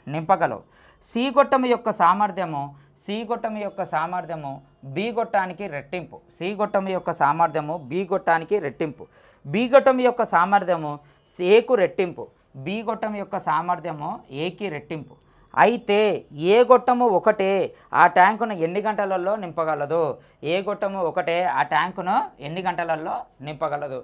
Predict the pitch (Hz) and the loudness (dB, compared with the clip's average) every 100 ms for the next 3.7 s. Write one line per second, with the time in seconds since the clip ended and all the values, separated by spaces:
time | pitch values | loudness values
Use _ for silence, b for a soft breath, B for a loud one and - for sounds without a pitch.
0 | b b b - 196 269 277 226 202 196 | b b b -4 -2 -2 0 0 0 2
1 | 202 202 175 175 185 180 180 156 143 143 | 2 0 -2 -2 -2 -2 -2 -4 -6 -8
2 | b b b 139 202 277 269 - 220 202 | b b b -6 -4 4 4 4 0 -2
3 | 151 _ 147 175 247 233 208 | -6 _ -8 -4 -2 -2 2